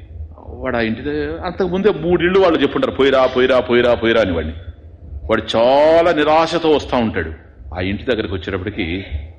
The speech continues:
ఎక్కడో పుణ్యం ఉంటది వాడికి. గతంలో ఏదో వాడు చేసిన పుణ్యం ఉంటది. ఆ ఇంట్లో ఆ రోజే ఏదో కార్యం ఉంటది. వాళ్ళు వస్తారు, వచ్చి వాళ్ళు చూస్తారు, "అబ్బాయి ఇట్రా, ఇట్రా" అని పిలుస్తారు. పిలిచి అతను కూర్చొని పెట్టి,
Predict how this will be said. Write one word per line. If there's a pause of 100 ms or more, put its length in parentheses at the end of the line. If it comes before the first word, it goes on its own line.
ఎక్కడో
పుణ్యం
ఉంటది
వాడికి. (460)
గతంలో
ఏదో
వాడు (100)
చేసిన
పుణ్యం (220)
ఉంటది. (380)
ఆ
ఇంట్లో
ఆ
రోజే
ఏదో (380)
కార్యం
ఉంటది. (500)
వాళ్ళు
వస్తారు, (180)
వచ్చి (380)
వాళ్ళు
చూస్తారు, (440)
"అబ్బాయి
ఇట్రా, (1600)
ఇట్రా" (500)
అని
పిలుస్తారు. (380)
పిలిచి
అతను
కూర్చొని
పెట్టి,